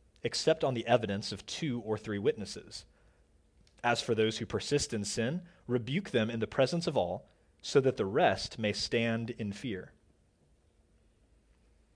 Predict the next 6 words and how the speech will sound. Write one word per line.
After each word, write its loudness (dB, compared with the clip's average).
All 8
leaders 2
are 4
exposed 4
to -6
scrutiny, -6